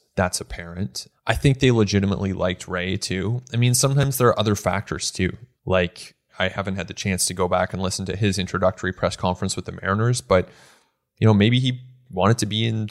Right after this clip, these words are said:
the States. Maybe he wanted to be in Seattle. There could be other reasons. You know, Toronto,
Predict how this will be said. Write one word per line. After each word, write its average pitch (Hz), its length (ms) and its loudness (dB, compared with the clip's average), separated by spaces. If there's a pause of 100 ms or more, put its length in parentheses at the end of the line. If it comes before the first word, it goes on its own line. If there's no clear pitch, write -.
(120)
the 95 100 -4
States. - 460 -4
Maybe 101 180 2
he 104 60 2
wanted 104 220 4
to 107 80 -4
be 101 100 -4
in 101 80 0
Seattle. 127 800 0
There 101 100 4
could 110 160 2
be 104 140 4
other 95 140 4
reasons. 98 720 -2 (120)
You 104 60 2
know, 87 240 0
Toronto, 107 500 4